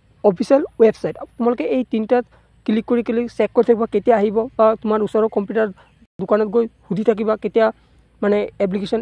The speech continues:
apply আহিব, যিহেতু জুন মাহত আহিব, জুলাইৰ last date। তোমালোকে ভালদৰে চাই থাকিবা আৰু বাকী কিবা information থাকিলে তোমালোকে নিশ্চয় comment কৰি জনাব, মই তাৰ ওপৰত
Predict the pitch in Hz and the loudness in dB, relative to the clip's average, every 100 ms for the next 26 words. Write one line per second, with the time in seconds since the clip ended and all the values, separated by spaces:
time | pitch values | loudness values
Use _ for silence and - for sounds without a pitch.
0 | 196 220 214 202 196 214 - - 196 220 | -4 0 2 0 -2 -6 -10 -4 0 2
1 | 208 202 214 226 202 202 208 175 208 214 | 0 0 2 2 2 0 0 0 0 0
2 | 233 185 202 214 - 208 214 185 185 220 | -2 -4 -2 -4 -6 -6 -4 -2 -2 -2
3 | 220 196 208 240 - _ _ - 220 240 | -4 -4 -4 -6 -8 _ _ -4 2 2
4 | 262 - _ _ _ _ _ _ - 147 | 2 -6 _ _ _ _ _ _ -10 -6
5 | 147 269 208 220 240 226 233 233 254 233 | -4 -4 -2 0 2 2 2 0 0 -2
6 | 226 247 214 220 233 226 - _ - 220 | -2 -2 -2 -4 -2 -6 -8 _ -10 -4
7 | 240 226 226 233 233 233 240 247 226 226 | 0 0 2 2 2 2 -2 -4 -4 -4
8 | 220 220 | -4 -2